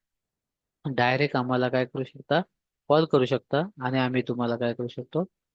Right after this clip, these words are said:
बनवू शकतो. कसं आहे ते एकदा तुम्हाला ह्याचा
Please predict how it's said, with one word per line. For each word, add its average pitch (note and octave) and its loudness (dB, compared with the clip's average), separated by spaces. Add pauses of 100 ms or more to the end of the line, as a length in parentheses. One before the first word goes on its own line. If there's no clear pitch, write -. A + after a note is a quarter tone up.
(200)
बनवू B2+ 4
शकतो. A#2+ -4
कसं C#3 2
आहे D3 6
ते C#3+ 2
एकदा C3+ 0
तुम्हाला - -2
ह्याचा C3+ 0